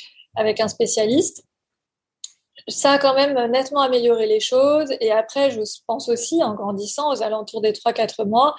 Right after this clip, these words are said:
les choses étaient beaucoup plus en place, euh, au niveau, euh, digestif et ça, ça s'est réglé aussi.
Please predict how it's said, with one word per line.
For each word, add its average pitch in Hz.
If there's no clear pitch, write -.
les 226
choses 254
étaient 233
beaucoup 240
plus 240
en 220
place, 262
euh, -
au -
niveau, 220
euh, 208
digestif 214
et 214
ça, -
ça -
s'est 226
réglé 220
aussi. 269